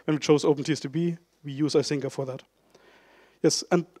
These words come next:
as I talked about, uh, separation of concerns, so the ecosystem is quite interesting.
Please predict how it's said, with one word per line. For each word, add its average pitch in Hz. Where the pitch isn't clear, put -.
as -
I 156
talked 185
about, 180
uh, 170
separation 180
of 170
concerns, 180
so 160
the 175
ecosystem 180
is 147
quite 151
interesting. 202